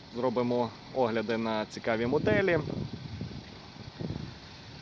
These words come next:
З вами був Володимир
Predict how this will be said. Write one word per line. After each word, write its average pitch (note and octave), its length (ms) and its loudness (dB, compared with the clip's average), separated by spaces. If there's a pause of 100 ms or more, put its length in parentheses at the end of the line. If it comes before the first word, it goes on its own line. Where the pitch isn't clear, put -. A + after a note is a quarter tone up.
(2250)
З C3+ 80 -6
вами C#3 280 8
був A#2+ 180 2
Володимир D#3+ 640 6